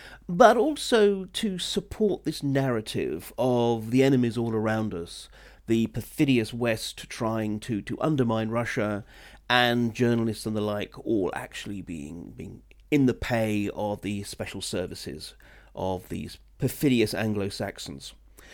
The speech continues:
So in this case, I think what we can do is, is see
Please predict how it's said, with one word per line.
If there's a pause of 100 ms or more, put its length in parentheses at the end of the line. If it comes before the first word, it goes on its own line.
(160)
So (120)
in
this
case,
I
think
what
we
can
do
is,
is
see